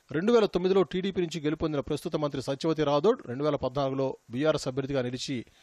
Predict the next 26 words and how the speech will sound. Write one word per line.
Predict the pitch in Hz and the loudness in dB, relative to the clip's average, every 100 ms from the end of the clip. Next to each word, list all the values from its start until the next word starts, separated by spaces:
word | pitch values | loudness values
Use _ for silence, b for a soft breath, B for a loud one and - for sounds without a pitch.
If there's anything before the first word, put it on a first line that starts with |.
| b b _ | b b _
కాంగ్రెస్ | 127 165 190 180 | -2 2 2 0
నుంచి | 160 147 151 | -4 -4 -2
నిలబడ్డ | 135 135 135 | -2 0 -2
రెడ్డి | 123 131 151 156 | -2 0 2 2
నాయక్ | 147 120 | 2 -2
చేతిలో | 127 147 160 | -4 0 2
ఓటమి | 143 151 | 2 0
పాలయ్యారు. | 135 123 123 120 - _ _ | 0 0 0 -4 -6 _ _
రెడ్డి | 151 175 226 | -4 4 4
నాయక్ | 208 190 175 | 6 2 2
ఆ | |
తర్వాత | 147 156 175 143 | 0 2 2 0
బీఆర్ఎస్లో | 135 170 160 - 139 151 | 2 2 2 -2 -4 -2
చేరి | 160 | 0
రెండు | 185 143 | -2 0
వేల | 160 | 0
పద్దెనిమిదిలో | 147 123 147 147 131 - - | 0 -2 -2 0 0 -4 -4
కాంగ్రెస్ | 131 156 165 156 | -2 -2 -2 -4
అభ్యర్థి | 127 139 127 | -2 -2 0
రామచంద్ర | 131 151 160 143 | -2 -2 -4 -2
నాయక్పై | 127 127 - 180 | -2 -2 -2 -4
పదిహేడు | - 127 143 135 | -4 -4 -2 0
వేలకు | 147 147 | 0 -2
పైగా | 131 131 135 - | -4 -2 -2 -2
మెజార్టీతో | 120 139 131 139 | -4 -4 -4 -4
గెలుపొందారు. | 123 123 120 123 | -6 -4 -2 -4